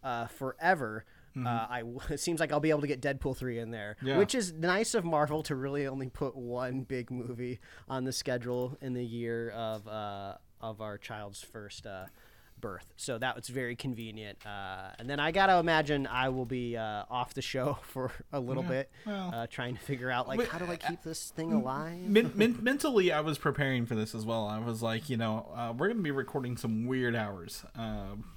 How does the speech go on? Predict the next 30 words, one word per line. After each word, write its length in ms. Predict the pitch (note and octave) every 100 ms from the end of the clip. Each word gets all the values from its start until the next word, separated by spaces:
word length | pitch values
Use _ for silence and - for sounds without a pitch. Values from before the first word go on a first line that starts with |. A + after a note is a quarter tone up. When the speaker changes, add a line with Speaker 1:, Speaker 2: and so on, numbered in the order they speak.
| -
Speaker 2:
probably 480 | B2+ A2+ A2 A2 D#3+
Speaker 1:
<laughs> 0 |
Speaker 2:
starting 360 | - A#2 A2
in 100 | A2 G2+
August, 420 | G2 G2+ - - - - - -
and, 160 | D3+ A3
and 140 | G3+
that's 160 | G3 F#3+
perfectly 340 | - F3+ - E3
fine 260 | F3+ D3
because, 320 | A#2+ B2+ B2
you 60 | C3+
know, 160 | C3+ C#3
uh, 240 | C3+ C3+
as, 240 | C#3+ C#3 C#3+
as 300 | F3 E3+ D3+
a, 280 | D3 C3+ - - - - -
as 120 | F3
a 60 | F3
show 180 | - G#3
that's 160 | F3+
more 160 | F3 E3+
of 60 |
a 80 | D3
hobby 460 | - D#3+ E3 D#3 C#3
than 200 | B2 A2+
a 60 |
job 480 | G#2+ G#2 A#2+ D3 C3
for 220 | B2 G2
us, 260 | F#2+ - -